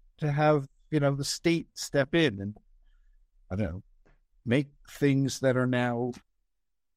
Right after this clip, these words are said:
not market feasible,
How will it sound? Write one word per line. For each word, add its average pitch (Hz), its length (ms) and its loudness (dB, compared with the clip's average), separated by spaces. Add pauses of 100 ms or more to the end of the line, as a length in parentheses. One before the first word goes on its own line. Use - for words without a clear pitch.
(420)
not 120 400 2 (800)
market 120 580 0
feasible, 117 800 -2